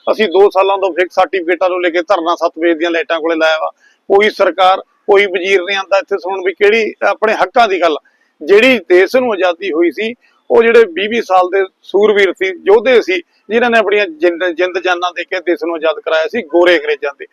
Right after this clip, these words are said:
ਪਰ ਹੁਣ ਕਾਲੇ ਅੰਗਰੇਜ਼ਾਂ ਤੋਂ ਲੋਕ, ਲੋਕ ਇੰਨੇ ਦੁਖੀ ਹੋਏ ਪਏ ਨੇ, ਘਰ ਘਰ ਦੁਹਾਈ ਦੇ ਰਹੇ ਨੇ। ਤੇ ਨਸ਼ਾ ਪੱਤਾ, ਕਰਪਸ਼ਨ, ਹੋਰ ਵੀ ਜੋ ਤੁਸੀਂ ਕਹਿ ਲਓ, ਵੱਢ ਟੁੱਕ, ਕ੍ਰਾਈਮ ਜਿਹੜੀ ਚੱਲ ਰਹੀ ਹੈ, ਉਹ ਸਾਰੀ ਜ਼ਿਆਦਾ ਕਰ, ਮੈਂ ਕਹਿੰਦਾ, ਪੂਰੇ ਦੇਸ਼ ਚੋਂ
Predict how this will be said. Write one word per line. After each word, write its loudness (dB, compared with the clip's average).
ਪਰ 2
ਹੁਣ -2
ਕਾਲੇ 4
ਅੰਗਰੇਜ਼ਾਂ 0
ਤੋਂ -20
ਲੋਕ, -6
ਲੋਕ -4
ਇੰਨੇ -6
ਦੁਖੀ -6
ਹੋਏ 0
ਪਏ -4
ਨੇ, -2
ਘਰ 2
ਘਰ 0
ਦੁਹਾਈ 0
ਦੇ 0
ਰਹੇ 2
ਨੇ। 0
ਤੇ 4
ਨਸ਼ਾ 2
ਪੱਤਾ, 2
ਕਰਪਸ਼ਨ, -2
ਹੋਰ 4
ਵੀ -4
ਜੋ 0
ਤੁਸੀਂ -8
ਕਹਿ 0
ਲਓ, 0
ਵੱਢ 0
ਟੁੱਕ, -8
ਕ੍ਰਾਈਮ 0
ਜਿਹੜੀ -2
ਚੱਲ -2
ਰਹੀ 0
ਹੈ, 0
ਉਹ 4
ਸਾਰੀ 2
ਜ਼ਿਆਦਾ 2
ਕਰ, -2
ਮੈਂ -8
ਕਹਿੰਦਾ, -6
ਪੂਰੇ -6
ਦੇਸ਼ 0
ਚੋਂ -2